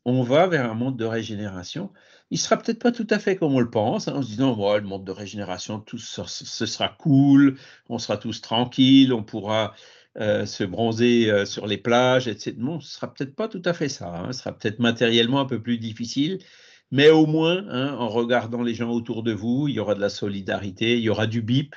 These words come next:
hein, de l'indulgence, du pardon. Et donc, si on garde la confiance en Dieu, on sait que c'est vers ça que, malgré les apparences, on va. Donc, on va pas tomber dans le pessimisme, on va rester dans l'optimisme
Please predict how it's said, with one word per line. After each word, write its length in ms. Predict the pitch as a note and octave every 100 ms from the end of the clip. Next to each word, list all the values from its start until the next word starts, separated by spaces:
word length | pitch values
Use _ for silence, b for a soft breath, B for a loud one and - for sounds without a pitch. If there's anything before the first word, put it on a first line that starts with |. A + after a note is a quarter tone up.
| -
hein, 200 | A#2+ D3 - - -
de 60 |
l'indulgence, 640 | G#2 G#2 G2+ G#2+ G2+ A2+ A2
du 100 | G#2
pardon. 580 | - F#2 F2+ G#2 C3+ C#3+ b b b b
Et 480 | - G2 G2+ G2 G2
donc, 280 | G2 G#2 - b b
si 280 | - - E3+
on 80 | D#3+
garde 200 | C#3 C3
la 80 | A#2+
confiance 480 | A#2+ A#2+ C3 A#2+
en 120 | A#2+ A2
Dieu, 240 | C3 E3
on 200 | D3 C#3+
sait 320 | C3+ - D#3 F#3
que 100 | C#3+
c'est 220 | - A2
vers 200 | G#2+ -
ça 420 | - D3+ F#3 - _ _
que, 320 | D3 D#3+ F3+ B B B
malgré 540 | - B2+ D3+ F3 C#3+ F3
les 220 | D#3 C#3
apparences, 680 | C#3 C3 A#2+ C#3+ E3+ - -
on 160 | D3 C#3+
va. 360 | B2 C#3+ A2+ -
Donc, 320 | G2+ G#2+ G#2+
on 80 | G2+
va 100 | G2+
pas 220 | G2+ D3
tomber 280 | C3+ B2 B2+
dans 120 | A#2+
le 60 | A2+
pessimisme, 600 | A2 - G#2+ B2+ D3+ B2
on 60 |
va 140 | G2+ G2+
rester 600 | B2 C3+ - D#3 D3+ - b b b
dans 300 | A2+ B2+ E3
l'optimisme 840 | E3 D3 - B2 C#3+ G3+ - G#2